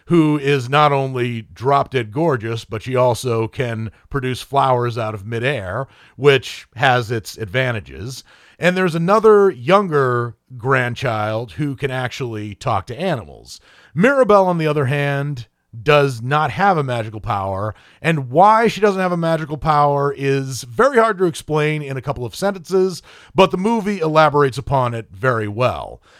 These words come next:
And there's also a really good, uh, first song where Mirabelle is basically providing exposition for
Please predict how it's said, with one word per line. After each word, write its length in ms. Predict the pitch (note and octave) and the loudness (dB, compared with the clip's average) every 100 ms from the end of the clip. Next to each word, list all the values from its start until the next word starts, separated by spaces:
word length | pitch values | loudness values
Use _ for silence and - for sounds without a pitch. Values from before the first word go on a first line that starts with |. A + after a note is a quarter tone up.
| _ | _
And 100 | E3 | 0
there's 140 | G3 A3 | 4 4
also 320 | C#4+ - F#3 | 4 2 0
a 80 | C3+ | 0
really 460 | B2+ A3+ C4+ F#3 | -2 -4 2 2
good, 520 | A#2+ D3 C#3 B2+ B2 - | 2 2 2 2 -2 -2
uh, 240 | B2+ A#2 | 0 0
first 420 | - E3+ C#3+ C3 | -2 0 0 0
song 560 | - D#3 B2 A2 A2+ A2+ | 0 2 2 -2 -8 -4
where 540 | B2 B2 A#2+ A2+ A2+ A2 _ _ _ - | 0 0 0 -2 -4 -8 _ _ _ -2
Mirabelle 640 | D#3 F3+ D#3+ D#3 D3 D3 | 2 4 4 6 6 6
is 360 | C3+ C3+ C3 A#2 | 4 2 2 4
basically 1000 | A#2+ C#4 F#3 G3+ D#3+ D3+ C#3+ C3+ C3+ C3+ | 4 4 2 -2 0 0 0 -2 -4 -8
providing 540 | - E3 D#3 D3+ C#3 | -2 2 4 4 2
exposition 720 | C#3+ - B2 C#3 C#3+ C#3 C3 | -6 -6 -6 -2 -2 -2 -8
for 640 | - C3 B2 A#2 A#2 A2+ | -2 2 2 2 2 -2